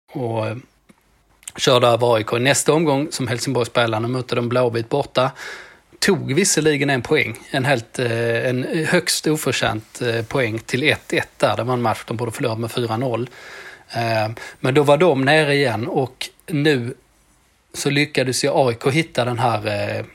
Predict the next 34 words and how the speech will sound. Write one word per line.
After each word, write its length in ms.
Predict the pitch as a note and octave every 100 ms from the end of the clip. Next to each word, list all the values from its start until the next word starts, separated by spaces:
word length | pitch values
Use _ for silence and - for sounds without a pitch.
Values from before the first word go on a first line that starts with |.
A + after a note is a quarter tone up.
| _ _ _ _
energin 640 | - B2+ - B2+ G#2+ A#2 B2 - _
och, 460 | - B2 - - C3
eh, 280 | A#2 A2+ B2+
man 180 | B2
har 160 | B2 B2
ju 60 | A#2+
sin 180 | C3+
höga 320 | A#2+ B2+ A#2 A2
press 380 | - E3+ - D#3+
och 80 |
då 100 | C3+
bet 420 | B2 D#3 B2+ A2 -
den 160 | B2
jävligt 360 | A#2+ A2+ A2 -
bra 320 | - D#3+ D#3+ -
och 320 | - - C#3
då 80 | C3+
möter 280 | C3+ B2+
man 120 | A#2+ A#2
Sirius 600 | - C#3 A2+ A2+ A#2 -
i 40 |
det 80 | C3
här 240 | A#2+ A2 G#2 - - -
läget 460 | - B2+ A#2 A2 A2
som 120 | C3
i 40 | B2
sin 420 | - E3 B2 A2+
tur 280 | - C#3 A2+
var, 380 | A2+ G#2 G#2+ G#4 - -
nu 160 | C3+
var 220 | B2+ A#2 A2+
de 280 | C3+ A2+ A2
lite 280 | C3 A#2+
slitna 500 | G#2 A2+ A2+ - -